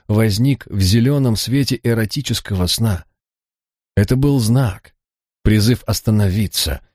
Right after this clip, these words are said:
прекратить поиски своей единственной, той самой женщины,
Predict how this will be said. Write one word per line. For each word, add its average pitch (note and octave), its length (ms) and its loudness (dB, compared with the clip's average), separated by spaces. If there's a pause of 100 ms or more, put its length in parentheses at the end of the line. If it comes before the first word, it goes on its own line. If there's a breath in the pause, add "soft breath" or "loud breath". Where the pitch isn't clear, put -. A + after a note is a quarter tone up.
(160)
прекратить G2+ 760 0
поиски G#2+ 380 0
своей F#2 360 0
единственной, E2+ 800 -2 (300)
той B2 160 2
самой F2+ 480 0
женщины, E2 680 -2